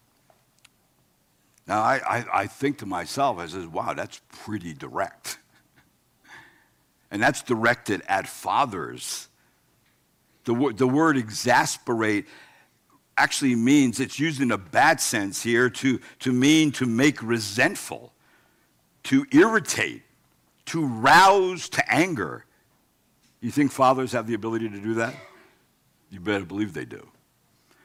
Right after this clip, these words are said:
But sometimes they do it and they don't know they're doing it. The passage of Scripture here says, "Fathers, you better know whether you're doing this and when you're not doing this." Because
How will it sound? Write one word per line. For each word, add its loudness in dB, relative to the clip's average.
But -16
sometimes -2
they -2
do 0
it 0
and -10
they -4
don't -10
know -8
they're -12
doing -20
it. -20
The -12
passage 0
of -8
Scripture -6
here -2
says, -6
"Fathers, 0
you -12
better -6
know -4
whether -6
you're -16
doing -6
this -10
and -14
when -16
you're -14
not -8
doing -18
this." -16
Because -6